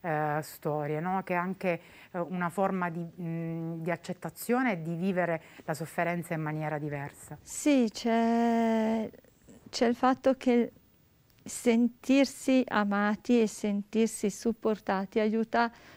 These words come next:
Speaker 2: a capire che nella sofferenza Dio non abbandona, ma ci sta dicendo qualcosa e ci sta anche dando qualcosa, anche se è chiaro che non è facile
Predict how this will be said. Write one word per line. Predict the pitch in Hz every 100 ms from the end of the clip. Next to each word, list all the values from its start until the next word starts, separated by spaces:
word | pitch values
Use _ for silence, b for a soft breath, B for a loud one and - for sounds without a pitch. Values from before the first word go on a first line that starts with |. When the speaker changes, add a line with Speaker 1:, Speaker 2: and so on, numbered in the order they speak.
| B
Speaker 2:
a | - 202
capire | 190 - 240 240 240
che | 226
nella | 226 233 226
sofferenza | 233 208 220 226 240 247 208
Dio | 220
non | 226 208
abbandona, | 196 190 196 196 202 208
ma | 208 190
ci | -
sta | 196 -
dicendo | 185 185 - 185 185
qualcosa | 180 190 185 - 180 185 -
e | - 240
ci | -
sta | 240 - 226 214
anche | - 233 233 240 247
dando | 208 196 196 196 196
qualcosa, | - 185 - 180 175 _ B B B B B
anche | 202 220 254
se | 240 233
è | 202
chiaro | - 208 214 214
che | 202
non | 185 185
è | 196
facile | - 175 175 - 190 202